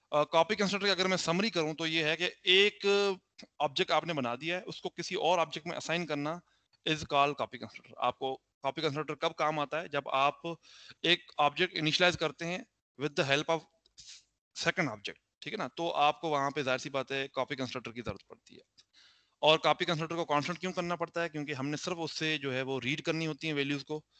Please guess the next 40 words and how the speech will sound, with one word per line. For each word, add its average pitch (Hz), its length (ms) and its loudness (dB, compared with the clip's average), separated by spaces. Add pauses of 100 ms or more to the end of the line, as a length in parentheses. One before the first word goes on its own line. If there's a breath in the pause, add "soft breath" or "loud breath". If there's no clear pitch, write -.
(160 soft breath)
और 139 120 2
किसी - 200 8
में 151 60 0
assign 131 260 0
करनी 110 220 -6
होती 95 240 -18
है, 95 60 -16
हमने 127 240 -6
उसमें - 300 2
चेंजिंग 165 300 2
कोई 131 140 0
नहीं 131 120 0
करनी, 101 320 -14
इसलिए 170 260 -2
हमने 156 200 0
इसको 143 180 -8
constant 113 400 -8
किया 101 140 -14
होता 98 180 -20
है। 101 60 -20 (600 loud breath)
एंड 202 260 8
क्यों 208 160 0
लिखा 185 220 -2
होता 180 200 2
है? 180 80 2
क्योंकि 160 260 -4
हमने 147 300 -2
इसमें, 147 440 -4 (480 soft breath)
अ, 127 220 -2
इसके 135 220 -2
लिए 147 120 2
अलग 143 140 2
से 143 120 -8
कंस्ट्रक्टर 131 340 -6
call 120 200 -4
करने 110 220 -10
की 110 60 -10
जरूरत 101 280 -14
नहीं 92 120 -18
है, - 80 -20